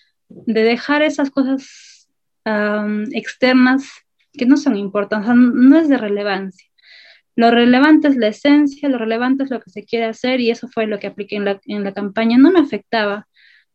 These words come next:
pero también hay que recalcar algo bastante que se da, es que en la campaña a veces hay la discriminación más fuerte de la mujer a la mujer.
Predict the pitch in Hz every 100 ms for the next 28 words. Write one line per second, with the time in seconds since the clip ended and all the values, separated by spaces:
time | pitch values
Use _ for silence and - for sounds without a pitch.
0 | _ - 226 233 233 233 226 - 254 294
1 | 311 302 269 226 - - 214 214 208 247
2 | 254 - 233 247 247 254 226 - 226 240
3 | 247 240 196 202 202 240 277 - _ _
4 | 233 233 240 220 214 214 220 247 247 254
5 | 269 _ _ _ _ _ _ _ - 233
6 | 269 277 277 269 254 - 220 208 208 247
7 | 240 247 262 - 254 269 240 202 196 196
8 | 240 233 202 185 180 190